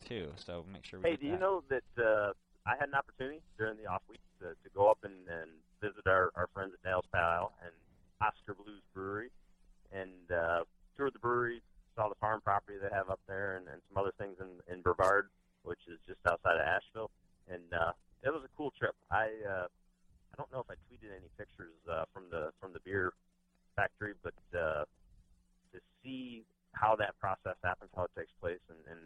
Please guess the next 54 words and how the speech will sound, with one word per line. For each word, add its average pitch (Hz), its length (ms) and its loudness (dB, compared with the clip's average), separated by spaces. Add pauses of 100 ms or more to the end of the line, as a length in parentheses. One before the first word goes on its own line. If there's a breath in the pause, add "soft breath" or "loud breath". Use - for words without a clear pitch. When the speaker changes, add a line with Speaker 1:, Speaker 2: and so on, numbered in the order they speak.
(180)
Speaker 2:
how 113 140 2
much 104 220 0
actually 95 300 -2
goes 90 180 2
into 87 320 -10
it, 65 120 -10
and, - 120 -20
and 73 120 -20
how 92 120 0 (100)
precise 87 400 -6
they 85 60 0
are 80 120 2
with 73 160 -12
stuff 87 160 -6 (120)
was, 78 340 -6
uh, 76 60 0 (560)
it 117 80 0
was 135 180 -8
educational 127 640 -2
for 80 120 -4
me. 80 80 -10 (120)
So 95 80 -10
now, 98 460 2 (580)
you 92 100 -12
know, 85 280 -4
I'm, 92 160 -2 (260)
I 120 180 -4
am 113 260 -8
like 98 180 -8
a 90 100 -16 (180)
beer 101 360 -8
master 82 460 -12
at - 120 -20
this - 80 -20 (140)
point. - 180 -20
Speaker 1:
You're 127 220 -8
a 127 40 -8
beer 139 180 -6
Speaker 2:
I 131 200 4
feel 120 120 6
Speaker 1:
master? 113 120 4
Speaker 2:
like, 151 100 -6 (400)
Speaker 1:
You've 190 180 -4
Speaker 2:
I - 60 2
Speaker 1:
come 311 120 6
a - 60 4
Speaker 2:
feel 208 100 10
Speaker 1:
long - 20 12
Speaker 2:
like 196 80 8
I'm 185 60 0
a 185 40 6
Speaker 1:
way. 127 220 8
Speaker 2:
beer 131 220 -6
master. 98 460 -10